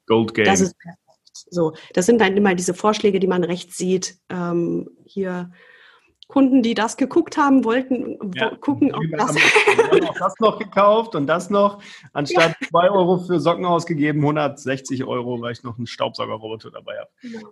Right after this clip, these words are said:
Speaker 1: Ja, mega.
Speaker 2: Und dieses Spiel mit diesem Algorithmus, das, ich kann, ich kann stundenlang darüber, ich habe mich jetzt, äh, merke ich auch gerade schon, äh, voll,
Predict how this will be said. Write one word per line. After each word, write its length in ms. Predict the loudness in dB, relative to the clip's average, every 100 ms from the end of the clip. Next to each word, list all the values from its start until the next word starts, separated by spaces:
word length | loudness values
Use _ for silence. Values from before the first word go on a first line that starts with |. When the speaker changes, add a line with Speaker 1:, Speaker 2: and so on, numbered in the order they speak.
| 0
Speaker 1:
Ja, 260 | 2 2 2
mega. 260 | 2 6
Speaker 2:
Und 140 | 4 4
dieses 320 | 0 -2 -6
Spiel 480 | -14 -10 -2 2 4
mit 200 | 4 4
diesem 180 | 2 2
Algorithmus, 600 | 0 2 0 0 -2 -4
das, 200 | -8 -10
ich 320 | -12 -10 -6
kann, 240 | 0 2 2
ich 120 | -4
kann 240 | -4 0 0
stundenlang 500 | 0 2 2 2 0
darüber, 380 | 0 -2 -4
ich 140 | -6 -4
habe 200 | -4 -2
mich 60 | -4
jetzt, 100 | -2
äh, 180 | -2 0
merke 280 | 2 0 0
ich 100 | -6
auch 60 |
gerade 240 | -2 0 0
schon, 260 | 0 0 0
äh, 220 | -2 -2
voll, 200 | 0 -2